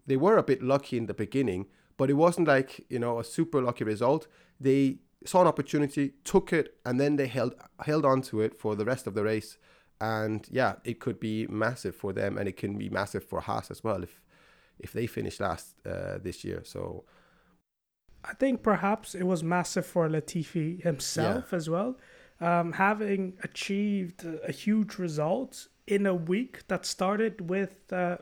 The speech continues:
Speaker 2: Jost Capito, the, the C E O of Williams, actually coming out saying, you know, with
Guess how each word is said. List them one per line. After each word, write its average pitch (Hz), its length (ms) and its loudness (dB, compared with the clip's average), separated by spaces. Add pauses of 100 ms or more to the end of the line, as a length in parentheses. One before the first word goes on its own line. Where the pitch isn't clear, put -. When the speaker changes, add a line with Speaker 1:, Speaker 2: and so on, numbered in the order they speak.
Speaker 2:
Jost 190 320 0
Capito, 190 500 0
the, 165 340 -2
the - 100 -6
C 180 280 -2
E 165 60 2
O 185 240 0
of 156 160 -6
Williams, 170 580 0 (400)
actually 185 220 0
coming 180 280 -2
out 180 220 0
saying, 180 320 0 (220)
you 170 40 -2
know, 165 120 4
with 180 480 0